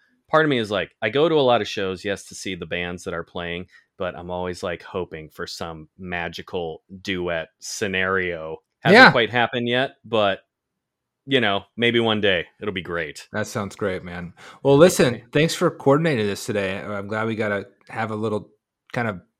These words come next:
Speaker 2: refresh because it's been so, been a little bit of time here and
Speaker 1: Yeah. And thanks to the listeners out there. You know, I know it's, it's a little rusty. I know we've been kinda out of our groove for a while, so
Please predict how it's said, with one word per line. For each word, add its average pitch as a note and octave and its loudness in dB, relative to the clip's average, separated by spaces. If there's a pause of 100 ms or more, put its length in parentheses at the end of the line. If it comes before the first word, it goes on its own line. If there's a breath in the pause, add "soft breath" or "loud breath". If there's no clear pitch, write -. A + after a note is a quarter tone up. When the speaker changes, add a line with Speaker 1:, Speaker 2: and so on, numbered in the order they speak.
(240)
Speaker 2:
refresh C3 2
because G#2+ -4
it's F#2 -14
been G#2 -10
so, G2 -8 (120)
been G#2+ -8
a - -10
little G2 -8
bit G2 -4
of F2+ -10
time G2 -6
here G2+ -4
and F2 -6 (600 loud breath)
Speaker 1:
Yeah. G2+ -8 (300)
And G2+ -10
thanks C3 -2
to C#3 -2
the A#2 0
listeners B2 2
out A#2+ 0
there. B2 4
You A2+ 2
know, A2 2
I A2 2
know A2 0
it's, - -10 (320 soft breath)
it's - -8
a B2 0
little B2+ 4
rusty. B2+ 0
I G#2 0
know G2+ -2
we've G#2 -2
been G#2 -4
kinda A2 -4
out G#2 -2
of G#2+ 0
our G#2 2
groove G#2 -4
for G#2+ -4
a G2+ 0
while, G2+ 0
so F#2+ -4